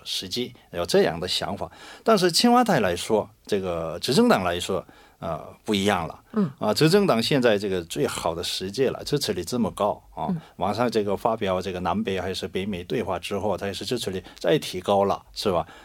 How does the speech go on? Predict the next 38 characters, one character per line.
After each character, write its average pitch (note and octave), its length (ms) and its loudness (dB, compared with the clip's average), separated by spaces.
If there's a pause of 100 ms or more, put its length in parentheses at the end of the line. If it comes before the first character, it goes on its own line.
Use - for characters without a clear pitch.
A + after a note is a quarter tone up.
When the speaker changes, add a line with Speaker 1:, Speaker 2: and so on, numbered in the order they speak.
(100)
Speaker 1:
啊， F2 120 -4
七 B2+ 260 2
十， G2+ 300 0
百 G2+ 120 0
分 A2 140 -4
之 A2+ 80 0
七 B2 180 -4
十 G2+ 100 -8
多 B2+ 340 2
了 A#2 100 2 (180)
啊， - 120 -10
Speaker 2:
嗯。 - 20 -6
Speaker 1:
就 G#3+ 140 2
是 D#3 200 -2
正 C3+ 180 0
好 F2 160 -2
时 F#2 180 -6
间， F#2+ 200 -4
争-， A2+ 180 -4
争 C#3+ 180 2
取 G#2+ 160 -4
这 A#2 180 2
样 F#2 160 0
的 F2+ 100 -6
机 C3+ 180 -2
会 C3+ 240 2 (300)
来 F2+ 160 -4
修 G#2 220 -2
改 E2+ 140 -2
宪 F#2 280 -4
法。 D#2+ 180 -4 (380)
但 A3+ 200 4
是 D3+ 360 6 (320)
那 G3+ 160 6
个 D#3 840 8
执 D3 180 4
政 A#3+ 240 6
党 B2 320 2